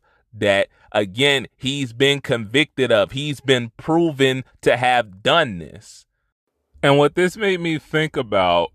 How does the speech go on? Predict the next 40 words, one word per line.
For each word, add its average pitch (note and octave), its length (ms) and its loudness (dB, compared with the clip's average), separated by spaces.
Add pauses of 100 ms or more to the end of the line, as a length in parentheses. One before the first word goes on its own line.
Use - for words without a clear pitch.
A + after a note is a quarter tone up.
and G2 280 -8
because G#2 420 0 (720)
I, B2 160 2
I C3+ 120 4
wasn't C3+ 340 0
even, A#2+ 240 -4
I A2 80 2
was B2 160 -2
gonna A2+ 240 -10
do G#2 240 -10
this G2+ 260 -8
episode F#2 840 -6
on, E2+ 300 -6
I'll B2+ 160 -2
probably F#2 340 0
do E2+ 220 -6
it, E2 160 -6 (220)
uh, D#2 280 -4
next E2 400 -10
week. E2+ 200 -8
It F#2 80 -6
was F2+ 160 -6
on F2 180 -6
something E2 400 -6
else. F#2 360 0 (640)
Um, G#2 520 2
but A#2 180 0
I D#3 60 4
wanted D#3 360 -4
to - 60 -12
talk B2+ 240 -4
about F#2+ 380 -4
this E2+ 480 -10 (160)
because F2+ 840 -6 (520)
it A2 140 -2
made C3+ 300 0
me C3 580 -4
think A2+ 340 -4
about E2 600 0
this F#2 760 -8